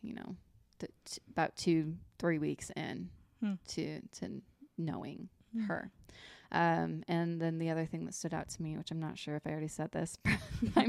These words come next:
Speaker 1: may have,
Speaker 2: <laughs>
Speaker 1: was just that you were nowhere to be seen. Um, that,
Speaker 2: Yeah.
Speaker 1: that from the information I was given from H was that, you know, you were just, you know, you were less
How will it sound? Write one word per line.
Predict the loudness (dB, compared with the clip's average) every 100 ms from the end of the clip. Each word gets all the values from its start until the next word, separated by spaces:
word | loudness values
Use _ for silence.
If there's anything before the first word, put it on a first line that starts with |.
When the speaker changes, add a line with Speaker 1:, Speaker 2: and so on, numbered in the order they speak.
| 6
Speaker 1:
may | 8 6 8
have, | 6 6 2 0
Speaker 2:
<laughs> | -2 4
Speaker 1:
was | 10 10
just | 10 10
that | 10 10
you | 6 8
were | 10 8
nowhere | 8 8 8 6
to | 4
be | 0
seen. | -2 -4 -6 -8 -12 -18 -20 -2
Um, | 2 2 2 -2 -8 -10 0
that, | 4
Speaker 2:
Yeah. | 4 2 -4 -14 0
Speaker 1:
that | 4 6 4 -4 _ _ _ -12 -8 -8 -10 -12 2
from | 2 4
the | 0
information | 0 0 0 0 -2
I | 2 4 6
was | 4 4
given | 2 2 4 0 -2 -4 -18 _ _
from | 2 2 2
H | -2 -2 -2 -4 -4
was | 2 4 6 4
that, | 4 6 6 4 0
you | -4
know, | -4 -4 -6 -8 -8
you | -4 0 2 0 -2 -6 _ _ _
were | -6 -4
just, | -2 -2 -4 -8 -14
you | -12 -10
know, | -8
you | -2 2
were | 4
less | 4 4 0 -4